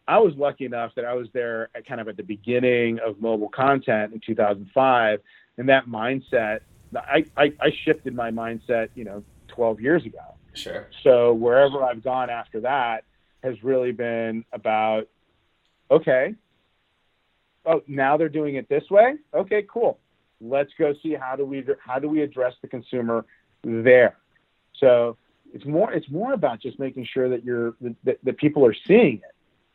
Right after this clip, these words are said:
Speaker 1: Because if they, if they wanna watch it on Amazon and you're not on Amazon, well, then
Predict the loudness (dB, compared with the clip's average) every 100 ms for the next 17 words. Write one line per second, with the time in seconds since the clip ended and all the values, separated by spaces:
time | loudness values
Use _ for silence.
0 | _ _ 2 6 6 4 _ _ _ _
1 | _ -2 2 2 0 _ _ _ _ 4
2 | 6 8 6 4 2 -4 -6 -8 -8 -8
3 | -8 -8 -12 -18 -12 -6 -2 0 2 0
4 | 0 -2 -6 -14 -16 -6 0 0 0 -4
5 | -6